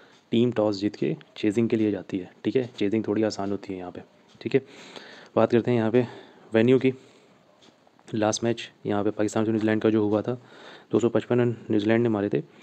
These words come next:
पाकिस्तान ने आराम से चेज कर लिया था, दो सौ अंठावन रन आराम से मार दिए थे चार विकेट पे ही, ठीक है। रिजवान ने काफ़ी अच्छा खेला था, बाबर आजम ने काफ़ी अच्छा खेला था। उससे पहले भी दो सौ संतानवे रन का चेज, दो सौ निन्यानवे हो गया, ठीक है। तीन सौ पाँच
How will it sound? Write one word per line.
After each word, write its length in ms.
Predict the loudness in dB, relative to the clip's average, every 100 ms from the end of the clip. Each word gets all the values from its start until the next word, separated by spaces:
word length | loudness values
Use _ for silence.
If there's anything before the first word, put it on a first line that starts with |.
| -20 -20 -20 _ 2
पाकिस्तान 380 | 2 2 0 2
ने 180 | 2 0 -6 -2
आराम 280 | 0 0 0
से 100 | 0
चेज 180 | 0
कर 100 | -2
लिया 180 | 0 0
था, 200 | 0 -4 -2
दो 140 | -2
सौ 100 | 0
अंठावन 360 | -2 -2 -2 -2
रन 120 | -4
आराम 200 | -4 -4
से 80 | -4
मार 140 | -2
दिए 120 | -2
थे 100 | -2 -4
चार 260 | -2 -2
विकेट 360 | -2 -6 -8 -16 -16 _ 0
पे 60 | 2
ही, 200 | 2 -2 _ -6
ठीक 120 | -2
है। 60 | 0
रिजवान 260 | 0 -4
ने 80 | -4
काफ़ी 220 | -6 -6
अच्छा 200 | -6 -4
खेला 140 | -4 -4
था, 120 | -4
बाबर 240 | -4 -4
आजम 140 | -4 -4
ने 80 | -6
काफ़ी 220 | -4 -6
अच्छा 160 | -6
खेला 160 | -6 -6
था। 140 | -8 -18 -18 -18 -4
उससे 180 | 0 2
पहले 220 | 4 4
भी 60 | 2
दो 140 | 2
सौ 60 | -2
संतानवे 400 | -2 0 0 2
रन 120 | 0
का 100 | -2
चेज, 160 | -4 -2
दो 100 | -2
सौ 120 | 0
निन्यानवे 300 | 0 0 2
हो 120 | 2 0
गया, 160 | -2 -6 -20 -6 -2
ठीक 100 | -2
है। 100 | -4 -18 -20 -20 -8
तीन 160 | -2 4
सौ 120 | 4
पाँच 360 | 4 2 0